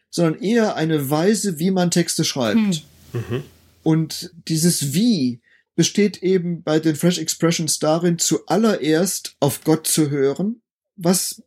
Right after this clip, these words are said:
Speaker 1: was will Gott jetzt gerade von uns? Wo schickt er uns hin? Wofür begabt er uns? Und ebenso auf die Lebenswelt zu hören, in der man ist. Also dieser Hörprozess ist ganz entscheidend. Aus dem Hören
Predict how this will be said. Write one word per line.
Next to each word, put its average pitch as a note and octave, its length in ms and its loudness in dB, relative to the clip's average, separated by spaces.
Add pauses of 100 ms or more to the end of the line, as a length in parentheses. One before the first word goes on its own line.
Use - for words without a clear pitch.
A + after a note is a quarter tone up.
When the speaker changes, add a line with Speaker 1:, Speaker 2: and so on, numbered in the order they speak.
(140)
Speaker 1:
was F3 260 0
will G#3 180 2
Gott E3+ 240 0
jetzt D#3 240 2
gerade C3 260 0
von C#3+ 220 -2
uns? F3 360 -4
Wo D#3+ 100 2
schickt G#3+ 300 0
er D#3+ 160 0
uns D#3 180 -2
hin? F#3+ 220 2
Wofür E3+ 260 2
begabt C#3 400 -4
er A#2+ 160 -2
uns? C3+ 360 -6 (600)
Und F3 240 2
ebenso F3 600 0
auf E3+ 220 -2
die F3 100 -2
Lebenswelt F3+ 680 0
zu - 320 -2
hören, F3 320 0
in D#3 100 -8
der D#3 140 2
man D3+ 180 -2
ist. - 400 -4 (680)
Also D3+ 180 2
dieser D#3+ 240 2
Hörprozess D#3 680 0
ist - 160 -4
ganz D3 200 -2
entscheidend. C3+ 640 -2
Aus C#3+ 160 -2
dem D#3+ 180 0
Hören G3 520 0